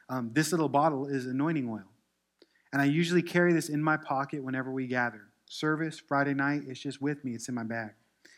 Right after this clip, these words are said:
And one of the reasons why is because James five fourteen tells us, "If anyone is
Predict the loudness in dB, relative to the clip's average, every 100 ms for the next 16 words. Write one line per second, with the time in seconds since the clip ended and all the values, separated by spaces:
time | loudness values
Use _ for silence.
0 | _ _ _ -4 4 6 6 6 4 2
1 | 0 2 4 4 2 -2 -4 -4 0 2
2 | 2 -2 0 0 0 -4 -6 -4 -4 -4
3 | -4 -6 -6 -6 -6 -8 -4 0 0 0
4 | 0 -2 -4